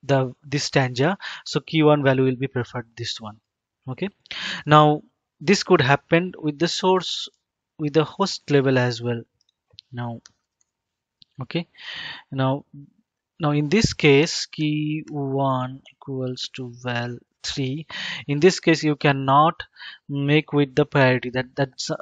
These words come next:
that doesn't work. So you have to be very careful on that part. Now, in this case, what is happening is you have to remember this precedence order. Okay,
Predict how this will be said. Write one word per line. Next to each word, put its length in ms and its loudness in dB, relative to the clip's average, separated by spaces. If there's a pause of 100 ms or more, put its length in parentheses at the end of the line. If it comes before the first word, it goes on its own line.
(100)
that 280 2
doesn't 400 -2
work. 360 -4 (100)
So 120 2
you 20 4
have 60 2
to 60 -2
be 40 0
very 160 2
careful 500 2
on 180 -2
that 240 -2
part. 240 -4 (440)
Now, 320 2 (100)
in 140 -6
this 180 2
case, 280 2
what 180 4
is 100 -2
happening 480 -2
is 180 -6
you 60 2
have 60 2
to 80 0
remember 400 2
this 520 -2 (320)
precedence 540 -2 (100)
order. 340 -4 (380)
Okay, 340 0